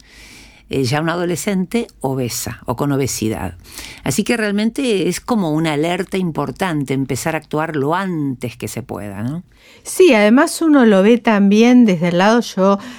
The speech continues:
Speaker 2: eh, veo muchas veces embarazadas y cuando una embarazada ya parte de un embarazo con obesidad, tenemos un riesgo muy importante porque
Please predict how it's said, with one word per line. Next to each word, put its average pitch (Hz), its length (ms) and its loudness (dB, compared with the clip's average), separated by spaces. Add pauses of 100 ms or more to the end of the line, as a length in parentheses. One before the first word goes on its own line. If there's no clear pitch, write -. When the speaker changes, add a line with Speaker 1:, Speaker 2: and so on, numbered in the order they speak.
(140)
Speaker 2:
eh, 156 360 -6
veo 190 320 4
muchas 185 380 0
veces 196 340 4
embarazadas 175 1200 0 (340)
y 190 500 2
cuando 180 800 4
una 214 180 8
embarazada 208 720 4
ya 190 420 -2 (140)
parte 220 580 2
de 185 80 -2
un 208 80 2
embarazo 196 800 0
con 208 220 2
obesidad, 196 1040 0 (640)
tenemos 392 720 4
un 285 200 8
riesgo 349 360 6
muy 294 160 8
importante 254 640 4
porque 185 420 0